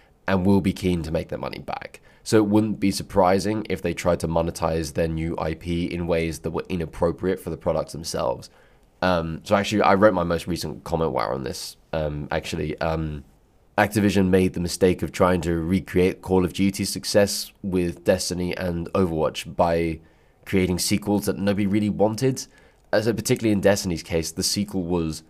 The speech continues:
not as good and needlessly expensive. Um, that being said, though, Microsoft are a massive company, so I hope that they have the patience to create good,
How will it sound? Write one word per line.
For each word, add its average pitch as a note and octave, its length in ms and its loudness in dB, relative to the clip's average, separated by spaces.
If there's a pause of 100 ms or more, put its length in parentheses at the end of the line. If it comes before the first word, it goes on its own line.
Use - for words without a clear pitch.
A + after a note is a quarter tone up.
(140)
not F#2 340 4
as - 180 -4
good D#2 360 -4 (420)
and G#2 220 2
needlessly F#2+ 480 0
expensive. E2 640 -6 (500)
Um, F2 400 0
that A#2 180 4
being A2+ 200 2
said, G#2 360 2
though, A2 200 4
Microsoft G#2 600 0
are F#2 200 0
a G2 120 -4
massive G2 560 -4
company, E2 420 -4 (460)
so - 180 0
I G2 80 4
hope G#2 240 4
that F#2+ 80 -2
they F#2+ 140 2
have F#2 180 0
the E2 80 -6
patience E2+ 480 -2
to F#2 100 -10
create E2 360 -4
good, E2+ 360 0